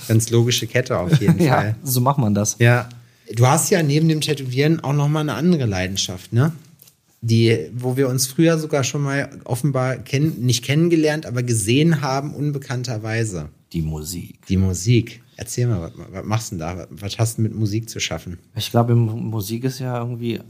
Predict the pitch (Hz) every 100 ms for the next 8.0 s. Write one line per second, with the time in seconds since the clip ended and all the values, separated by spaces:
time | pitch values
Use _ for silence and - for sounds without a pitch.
0 | 107 113 117 120 117 117 113 117 - 117
1 | 117 107 107 - - _ _ _ _ _
2 | 107 101 107 107 110 117 120 120 117 113
3 | 107 113 117 117 117 117 - 120 - 156
4 | - _ _ - 101 98 113 120 - 110
5 | - 110 104 - - - _ _ _ _
6 | _ _ _ _ - 98 110 113 - 117
7 | 120 113 110 101 107 107 120 127 147